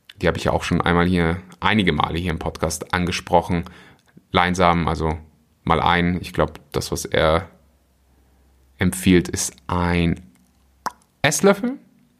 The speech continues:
Das dürfen so zehn, fünfzehn Gramm sein. Ähm, täglich. Am besten Leinsamen immer ganz kaufen und dann zu Hause selber schroten,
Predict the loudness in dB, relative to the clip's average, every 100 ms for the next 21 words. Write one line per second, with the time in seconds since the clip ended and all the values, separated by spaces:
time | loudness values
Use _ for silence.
0 | _ _ 0 0 2 -2 -2 0 0 0
1 | -4 -2 0 0 2 2 0 -2 -6 -20
2 | -20 _ -12 -10 -10 -14 -20 _ _ _
3 | _ _ _ _ _ _ _ _ _ _
4 | _ _ -4 -4 0 -2 -2 -10 -20 _
5 | -4 0 0 0 -4 -4 2 2 4 4
6 | 4 4 2 2 0 0 0 2 2 2
7 | -2 -2 -12 -20 -20 -20 -8 -2 4 4
8 | 4 2 2 2 2 4 4 0 0 0
9 | 2 0 -2